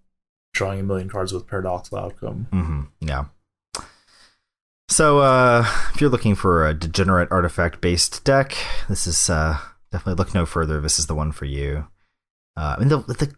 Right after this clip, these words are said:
Speaker 2: the lists aren't even, like, hammered out yet. You know what I mean? Like, this is, like, fresh off the presses. Like, these numbers are not ideal, probably. I mean, there's a lot of four ofs in here, but there's, there, you know, there's play on this, right?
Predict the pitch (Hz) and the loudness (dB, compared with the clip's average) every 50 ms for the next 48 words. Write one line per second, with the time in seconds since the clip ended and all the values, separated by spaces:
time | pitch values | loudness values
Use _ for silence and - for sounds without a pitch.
0 | _ _ - 135 127 131 160 175 - - - - 123 131 135 - 127 139 127 123 | _ _ -2 0 2 2 2 2 2 2 2 2 4 2 2 2 0 0 0 0
1 | 127 120 113 101 90 87 85 73 - - 110 113 117 110 90 76 76 90 113 78 | 0 2 2 0 0 0 -2 -4 -4 -2 0 2 2 2 2 2 0 0 0 -2
2 | 65 65 - - - 87 90 95 98 92 90 92 98 110 113 98 80 67 67 69 | -4 -6 -8 -6 -4 -2 0 2 2 2 2 2 2 0 0 0 -2 -2 -4 -6
3 | 71 - - - - _ _ _ _ _ _ _ _ _ _ _ _ _ _ _ | -8 -12 -16 -20 -20 _ _ _ _ _ _ _ _ _ _ _ _ _ _ _
4 | - 117 127 156 151 131 - 85 80 - - - - - - _ _ _ - - | -2 0 2 2 2 4 4 2 2 0 -2 -8 -12 -16 -20 _ _ _ -4 0
5 | - - 123 - 127 107 98 - - 82 - 90 85 85 - 76 65 65 65 - | 2 2 4 4 4 2 2 0 0 0 2 2 2 2 0 -2 -4 -4 -2 -2
6 | - - - - 78 85 80 - 107 120 110 107 82 80 87 92 113 123 127 113 | 0 0 -2 -2 -4 -6 -4 -2 -2 0 2 2 2 2 2 2 2 2 2 2
7 | 98 82 73 69 65 60 69 71 - - 60 60 64 - - 64 64 - - 69 | 2 2 2 0 0 -2 -4 -6 -8 -10 -10 -10 -10 -10 -10 -10 -10 -10 -10 -10
8 | 69 69 76 - - _ _ _ _ _ _ _ _ _ - 92 95 113 143 165 | -8 -8 -10 -12 -14 _ _ _ _ _ _ _ _ _ -6 -2 0 2 2 4
9 | 165 127 107 92 - - 82 76 76 80 82 85 87 85 90 90 90 82 - 76 | 4 4 2 2 0 -2 -2 0 0 0 0 -2 -2 -2 -2 -2 -2 -2 -4 -4
10 | - 90 101 - - - 139 143 131 - 98 85 95 104 - - - 73 73 - | -2 -2 -2 -2 -2 -2 0 0 0 0 0 0 0 0 0 -2 -4 -2 -2 -4
11 | - - - - - - - - - - | -4 -4 -6 -6 -4 -6 -6 -8 -8 -10